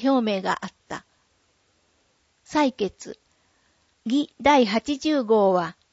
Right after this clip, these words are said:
賛成多数をもって、残余の二件については、全員一致で原案通り可決した。行政説明案件、八月説明文。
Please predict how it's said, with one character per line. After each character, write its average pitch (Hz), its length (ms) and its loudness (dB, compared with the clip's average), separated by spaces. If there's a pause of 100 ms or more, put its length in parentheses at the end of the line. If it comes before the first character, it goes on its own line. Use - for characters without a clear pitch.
(160)
賛 269 380 0
成 269 240 2
多 240 200 -4
数 320 280 -6
を 254 80 0
も 220 140 -2
っ 202 60 -8 (260)
て、 - 160 -10 (320)
残 262 300 4
余 240 140 2
の 214 120 -2
二 240 160 -2
件 240 260 -2
に 208 140 -6
つ - 180 -8
い 226 80 -4
て 208 180 -6
は、 185 220 -4 (240)
全 285 520 0
員 262 80 -8 (100)
一 247 340 -10
致 - 20 -6
で 226 140 4
原 269 340 0
案 262 180 -2
通 240 200 2
り 226 100 -6
可 220 180 -8
決 196 340 -6
し - 180 -12
た。 - 240 -14 (1900)
行 285 260 2
政 320 300 0
説 285 300 -6
明 277 240 2
案 226 200 -2
件、 - 360 -14 (320)
八 - 340 -8
月 240 280 -4
説 214 340 -10
明 196 260 -4
文。 180 320 -12